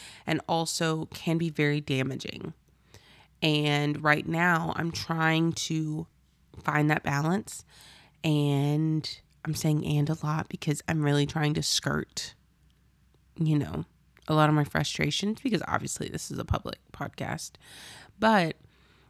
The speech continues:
I'm just really trying to do what's best for the company, myself, and my team.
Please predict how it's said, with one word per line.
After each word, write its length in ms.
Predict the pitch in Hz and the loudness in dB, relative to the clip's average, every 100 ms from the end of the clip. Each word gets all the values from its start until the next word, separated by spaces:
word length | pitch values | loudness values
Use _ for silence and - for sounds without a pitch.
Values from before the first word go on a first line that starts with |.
| - - | -6 2
I'm 220 | 190 196 | 4 4
just 320 | 170 208 - | 2 0 -2
really 380 | 190 190 196 180 | -2 0 0 -2
trying 580 | - - 165 165 160 160 | -4 -2 0 2 2 0
to 260 | - 160 151 | -2 -2 -2
do 300 | - 156 156 | -2 -2 -2
what's 240 | 156 - | -4 -4
best 300 | - 147 - | -2 -2 -2
for 100 | 165 | -4
the 100 | 170 | -6
company, 460 | - 147 143 160 160 | 0 0 0 0 2
myself, 920 | 151 143 - 147 143 147 139 - - _ _ _ _ - | 2 0 0 2 4 2 -4 -14 -20 _ _ _ _ -2
and 240 | 156 151 | 0 2
my 120 | 147 | 0
team. 500 | 139 - 131 65 180 | -2 -4 -4 -4 -10